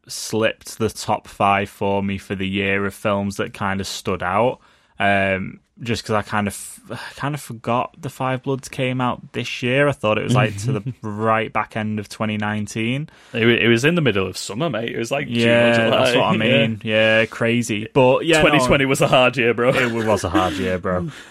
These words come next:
Speaker 1: Um, but no, uh, like, you know, it was awesome. It was such a good film. I, I just, yeah, I, I think it hit. I haven't got a bad thing to say.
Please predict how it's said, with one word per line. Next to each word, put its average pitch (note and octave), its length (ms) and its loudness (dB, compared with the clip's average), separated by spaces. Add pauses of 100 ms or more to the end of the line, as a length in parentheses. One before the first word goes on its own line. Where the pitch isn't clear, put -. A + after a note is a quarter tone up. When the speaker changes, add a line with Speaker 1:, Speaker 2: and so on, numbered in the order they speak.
Speaker 1:
Um, A2+ 380 4
but C#3 120 4
no, C3 380 4
uh, A2+ 200 4
like, A2+ 380 -6
you C3 60 2
know, A2+ 200 2
it G#2 100 0
was G#2 200 -8
awesome. A2+ 540 -2
It - 80 -10
was A#2+ 140 -8
such B2 220 -2
a A#2 40 -6
good A2+ 160 -2
film. G2 580 0
I, G2+ 400 0 (120)
I G2+ 40 -2
just, G2 360 -8 (360)
yeah, B2+ 320 0
I, A#2 200 -4 (180)
I - 60 -8
think C3 260 -4
it A#2 100 -6
hit. A#2+ 160 -2
I A2 140 2
haven't C3 160 0
got A2 160 0
a - 40 -10
bad A2 200 2
thing G#2 220 -4
to G2+ 100 -10
say. A#2 340 -2